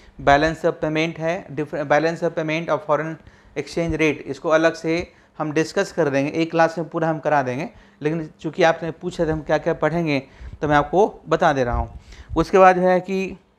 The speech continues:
एक आजकल क्वेश्चन पूछता है कि फॉरेन ट्रेड मल्टीप्लायर क्या है, बहुत सारा क्वेश्चन पूछा है कि कोर इन्फ्लेशन क्या है, आ, सरकार की बहुत सारे मॉडल वगैरह भी आपको इसको देख लेना है। उसके बाद आपको क्या करना है और मैं बता दूं थोड़ा सा,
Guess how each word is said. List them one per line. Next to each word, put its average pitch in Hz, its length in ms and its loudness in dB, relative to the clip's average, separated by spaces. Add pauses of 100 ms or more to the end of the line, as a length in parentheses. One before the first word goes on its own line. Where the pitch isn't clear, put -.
(1300)
एक 156 160 2
आजकल 165 360 2
क्वेश्चन 180 400 -2
पूछता 180 320 -2
है 170 80 2
कि 170 120 -4
फॉरेन 170 420 2
ट्रेड 170 260 -2
मल्टीप्लायर 151 600 0
क्या 143 180 -2
है, 139 100 2
बहुत 135 300 -2
सारा 151 200 2
क्वेश्चन 147 360 -8
पूछा 143 280 -8
है 139 140 -4 (420)
कि 139 60 -14
कोर 156 260 4
इन्फ्लेशन 156 540 -2
क्या 143 200 0
है, 135 380 -2 (420)
आ, 131 300 4 (140)
सरकार 160 420 0
की 175 140 -4
बहुत 151 280 -2
सारे 156 200 0
मॉडल 151 300 0
वगैरह 151 300 4
भी 143 200 -2
आपको 143 260 -2
इसको - 300 -6 (240)
देख 151 260 -2
लेना 127 200 -6
है। 113 180 -12 (520)
उसके 160 220 0
बाद 175 160 6
आपको 180 220 0
क्या 175 200 2
करना 170 260 0
है 175 140 0
और 156 180 4
मैं 156 120 -4
बता 156 200 2
दूं 165 140 -4
थोड़ा 160 260 -2
सा, 165 320 -4